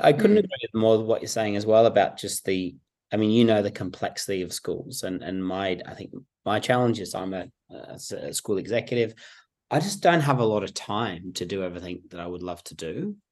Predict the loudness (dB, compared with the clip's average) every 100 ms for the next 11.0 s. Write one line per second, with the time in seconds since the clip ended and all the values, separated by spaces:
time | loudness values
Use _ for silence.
0 | -16 -10 -8 -8 -8 -10 -10 -12 -10 -8
1 | -8 -6 -4 -4 -8 -8 -8 -8 -10 -8
2 | -8 -8 -10 -16 _ _ _ _ -16 -10
3 | -6 -8 -8 -6 -2 0 0 -2 -6 -6
4 | -8 _ _ -20 -14 -10 -2 0 0 -2
5 | -4 0 2 0 -4 _ _ -2 2 2
6 | 0 -6 -4 -4 -4 -6 -6 -6 -6 -6
7 | -2 0 -2 -10 -12 -10 -6 -4 -4 -4
8 | -8 -14 _ _ _ _ _ _ _ -14
9 | -4 -4 -4 -8 -6 -4 -2 -2 -2 -6
10 | -6 -6 -6 -8 -6 -6 -4 -4 -6